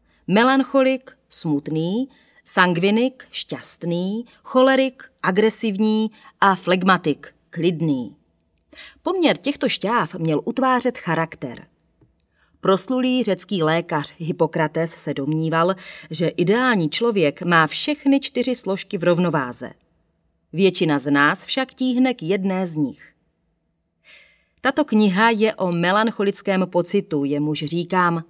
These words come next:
sladkobol. Jde o tendenci upadat do stavů vyznačujících se touhou, dojetím a žalem, o akutní uvědomění si ubíhajícího času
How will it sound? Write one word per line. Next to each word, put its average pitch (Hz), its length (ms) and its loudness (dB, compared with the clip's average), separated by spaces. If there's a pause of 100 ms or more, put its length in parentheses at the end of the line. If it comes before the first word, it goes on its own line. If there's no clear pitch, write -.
sladkobol. 160 880 -4 (760)
Jde 175 200 2
o 190 120 -2
tendenci 180 680 0
upadat 180 480 -2
do 160 160 -4
stavů 180 440 -2
vyznačujících 170 840 -4
se 175 160 -4
touhou, 156 680 0 (220)
dojetím 185 840 2
a 180 180 0
žalem, 165 480 0 (500)
o - 200 2
akutní 247 560 0
uvědomění 214 840 2
si - 200 -4
ubíhajícího 208 880 -2
času 202 460 -2